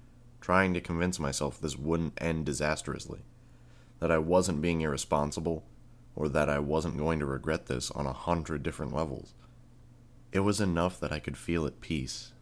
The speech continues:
here. Mostly at peace. I had to pee, and yet I didn't want to move and disturb him. Nothing was easy, it seemed.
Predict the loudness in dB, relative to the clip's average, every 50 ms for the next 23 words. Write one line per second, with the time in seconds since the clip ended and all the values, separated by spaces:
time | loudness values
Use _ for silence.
0 | -20 -20 -20 -14 -12 -10 -8 -8 -8 -8 -10 -12 -16 -20 -20 -20 -20 -20 -20 -20
1 | -20 -20 -20 -20 -20 -20 -20 -20 -20 -20 -20 -20 -10 0 4 6 6 6 4 0
2 | -4 -4 -6 -6 -6 -8 -8 -6 -6 -4 -6 -6 -10 -12 -14 -16 -20 -20 -20 -20
3 | -20 -20 -20 -20 -20 -20 -20 -20 -20 -20 -8 -2 2 4 4 4 2 0 -2 -2
4 | -2 0 0 2 2 0 -2 -4 -6 -12 -18 -20 -20 -20 -20 -20 -8 -6 -4 -4
5 | -2 -4 -6 -8 -10 -14 -20 -20 -20 -18 -8 -4 -2 -2 -2 -4 -8 -16 -12 -10
6 | -6 -6 -4 -4 -4 -2 -2 0 2 4 4 4 4 2 2 0 -2 -2 -2 -2
7 | -4 -2 -2 -2 0 0 -2 -4 -6 -8 -12 -16 -20 -20 -20 -20 -20 -20 -20 -20
8 | -20 -20 -20 -20 -20 -20 -20 -20 -20 -20 -14 -6 -4 -4 -2 -2 -2 0 0 0
9 | 0 0 2 2 2 2 0 -2 -6 -6 -10 -12 -16 -20 -20 -20 -20 -20 -20 -18
10 | -14 -12 -6 -4 -4 -2 -2 -4 -6 -8